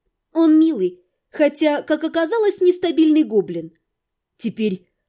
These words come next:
польем лапки маслом. Если он таков, то стоит ли проявлять к нему интерес?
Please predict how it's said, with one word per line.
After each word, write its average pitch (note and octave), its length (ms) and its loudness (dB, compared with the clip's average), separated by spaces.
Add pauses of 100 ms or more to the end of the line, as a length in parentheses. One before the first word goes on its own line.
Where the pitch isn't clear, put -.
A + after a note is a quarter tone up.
польем G3 440 -2
лапки F3+ 360 -8
маслом. C#4+ 600 -8 (500)
Если F4+ 380 0
он C#4+ 180 -4
таков, F4+ 320 -4 (440)
то F4+ 260 4
стоит - 360 0
ли D#4 100 2
проявлять D4 520 0
к - 60 -12
нему D4 260 2
интерес? D4+ 560 -2